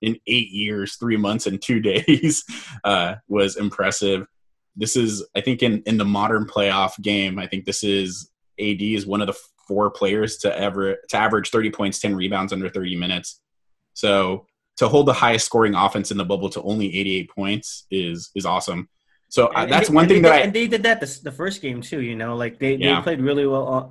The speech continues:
Speaker 2: well. I think, dude, they got to a better start today. Like, they actually, like, scored maybe on, I think, on their first possessions. I think that's what, one thing I get frustrated, frustrated as a Laker fan. It's, like, the slow starts.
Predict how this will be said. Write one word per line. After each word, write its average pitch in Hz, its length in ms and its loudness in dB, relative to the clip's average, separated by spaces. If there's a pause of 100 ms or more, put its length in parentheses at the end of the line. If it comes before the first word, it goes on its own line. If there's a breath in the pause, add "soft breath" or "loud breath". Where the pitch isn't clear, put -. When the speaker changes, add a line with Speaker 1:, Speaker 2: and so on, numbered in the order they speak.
Speaker 2:
well. 131 320 0 (300 loud breath)
I 139 80 2
think, 202 340 -2 (760)
dude, 190 140 -2
they 185 100 2
got 196 220 0
to 214 80 2
a 160 40 2
better 151 240 2
start 123 240 -2
today. 107 400 -8
Like, 131 200 2 (220)
they 147 120 2
actually, 160 460 0
like, 135 160 0
scored 131 360 0
maybe 127 200 0
on, 123 120 -2
I 123 60 -4
think, 127 140 -4
on 123 80 -4
their 113 80 -4
first 131 220 -6
possessions. 127 460 -4
I 147 60 0
think 185 140 -2
that's 180 200 0
what, 156 180 -8
one 135 160 0
thing 143 120 0
I 127 40 -2
get 123 140 -4
frustrated, 127 520 -6
frustrated 123 440 -4
as 113 80 -6
a 110 40 -8
Laker 113 200 -6
fan. 110 220 -8
It's, 107 100 -10
like, 135 140 -8
the 117 80 -10
slow 139 300 -6
starts. 123 480 -6